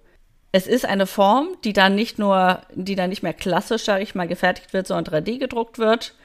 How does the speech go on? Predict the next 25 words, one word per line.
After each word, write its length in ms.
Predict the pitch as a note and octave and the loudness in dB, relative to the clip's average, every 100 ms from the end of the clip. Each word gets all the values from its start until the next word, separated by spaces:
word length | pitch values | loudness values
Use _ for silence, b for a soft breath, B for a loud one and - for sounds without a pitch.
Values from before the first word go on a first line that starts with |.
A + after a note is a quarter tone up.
| b b b b b b _ _ _ _ | b b b b b b _ _ _ _
Aber 300 | F3+ F3+ F#3+ | 2 6 4
durch 300 | F#3 G#3 G#3 | 6 4 2
die, 540 | G#3 G3+ F3+ F3 E3 _ _ _ | -2 0 2 0 -2 _ _ _
durch 220 | F#3+ F#3+ | -2 -2
die 320 | - F#3 - - _ _ - | -2 -6 -6 -12 _ _ 0
Erzielung 580 | E3+ - - B3+ A#3+ | 0 0 -2 0 0
dieser 240 | G3+ G3 E3+ | 0 0 0
Gewichtsreduktion, 1120 | E3 E3+ C#4+ - G#3+ G3+ - - D3+ - - - _ b b - | 0 -4 -8 -2 0 0 -2 -4 -2 -2 -6 -14 _ b b 0
ja, 240 | E3+ F#3+ | 2 4
haben 220 | G3+ G3+ | 2 2
wir 260 | G3 F#3 - | 4 2 4
eine 300 | F3 F3+ - | 2 2 0
Einsparung 800 | F3 A3+ - G3 F#3+ G3 F#3 F#3 b b b _ | -2 -4 0 4 4 4 2 0 b b b _
der, 420 | F#3 E3+ D#3+ D#3+ | 2 4 2 2
des 300 | D#3 E3+ D#3+ | 2 2 0
Fußabdrucks 840 | - G#3+ A3+ - - G3 G3 - - | -4 -8 0 0 0 -4 -4 -6 -8
natürlich 600 | F3 D#3+ - G3+ G3 - | -6 -4 -4 -2 -4 -4
an 200 | F3+ F3+ | -4 -2
der, 340 | E3 D3+ C#3+ D3+ _ _ - | 0 0 0 -4 _ _ 0
des 180 | F3 E3+ | 0 0
Designs 540 | E3 D3 D3+ D#3+ D3+ | -2 0 2 2 0
selber, 260 | - F3 C4 | 2 2 4
dieses 300 | G#3+ D#3+ E3+ | 0 -4 -8
Greifers 460 | - E3 G#3 D#3+ - | -6 -4 -2 -6 -2
selber, 360 | D#3+ B3 D#4 | -4 -2 -4